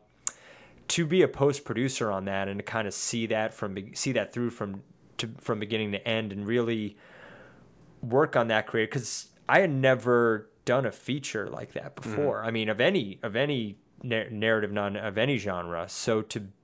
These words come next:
Speaker 1: to see that unfold, uh, was very inspiring, and, you know, I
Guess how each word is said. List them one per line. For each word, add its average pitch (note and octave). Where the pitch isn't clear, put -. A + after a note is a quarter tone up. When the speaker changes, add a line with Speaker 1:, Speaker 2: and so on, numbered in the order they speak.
Speaker 1:
to -
see E3
that A2
unfold, G#2+
uh, G2
was A2+
very A#2
inspiring, G2+
and, F#2+
you A#2
know, F#2+
I F#2+